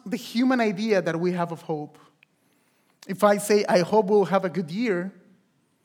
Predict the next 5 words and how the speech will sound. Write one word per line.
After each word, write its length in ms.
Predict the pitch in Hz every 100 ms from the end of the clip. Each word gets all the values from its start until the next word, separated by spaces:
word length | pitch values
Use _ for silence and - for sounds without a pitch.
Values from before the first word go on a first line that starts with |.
| _ _ _ _ _ _ _ _ _ _ _ _ _ _ _ _ _ _ _ _ _ _ _
you 140 | 202 240
know 100 | 320
what 180 | 233
I 80 | 175
meant. 440 | 160 156 156 147